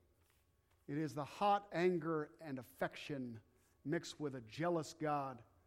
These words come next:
who wants to retrieve us from the blocks of sin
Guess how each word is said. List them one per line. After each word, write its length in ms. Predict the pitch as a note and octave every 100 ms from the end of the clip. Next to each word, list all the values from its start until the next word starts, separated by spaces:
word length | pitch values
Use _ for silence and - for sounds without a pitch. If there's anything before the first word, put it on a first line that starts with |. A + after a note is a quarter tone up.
| _ _ _ _ _ _
who 120 | - C#3+
wants 340 | D#3 E3 -
to 140 | D3
retrieve 640 | C3+ C3+ - - G#3 G3 C3+
us 180 | A#2+ - -
from 120 | C#3+
the 80 | A#2+
blocks 440 | C3+ C#3 - -
of 100 | C3
sin 360 | - - D#3+